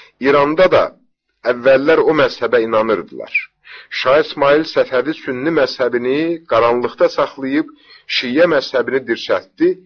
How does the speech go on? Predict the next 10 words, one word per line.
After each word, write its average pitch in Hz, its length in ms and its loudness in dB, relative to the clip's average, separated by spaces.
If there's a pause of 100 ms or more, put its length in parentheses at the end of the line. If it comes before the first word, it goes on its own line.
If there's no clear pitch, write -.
(280)
Bundan 127 340 2
əlavə 98 460 2 (120)
o 120 140 -2
biri 147 200 -2
xəlifələrin 123 840 0 (480)
lənətlənməsinin 117 1160 -2
bünövrəsini 123 640 -2
qoydu. 76 360 -6 (640)
İran 156 400 0
torpağını 143 600 0